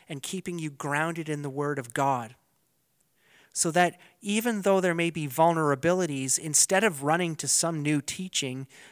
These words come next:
you run back and remember the promises of God. But that's what they do. They look for the weak.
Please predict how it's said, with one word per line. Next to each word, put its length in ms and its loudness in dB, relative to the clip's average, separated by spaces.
you 180 0
run 280 2
back 460 2
and 180 -6
remember 440 -2
the 100 -4
promises 680 -2
of 160 -10
God. 540 -2
But 140 -8
that's 220 -2
what 120 -4
they 140 -6
do. 240 -6
They 140 -6
look 200 -8
for 140 -10
the 120 -8
weak. 460 -12